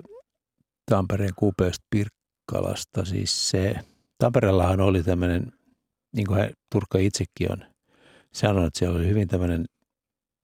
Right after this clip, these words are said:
vähän poikkeuksellinen, niin kuin, missä niin kuin maskuliinisuus yhdistyi semmoiseen, niin kuin, ö, et, et oli suotavaa ja miehekästä se, niin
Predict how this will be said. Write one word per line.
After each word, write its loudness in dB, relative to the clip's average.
vähän 2
poikkeuksellinen, 0
niin -4
kuin, -18
missä 0
niin 2
kuin 2
maskuliinisuus 0
yhdistyi 2
semmoiseen, -4
niin -6
kuin, -4
ö, -2
et, -16
et -2
oli 2
suotavaa 0
ja 2
miehekästä 2
se, -2
niin -6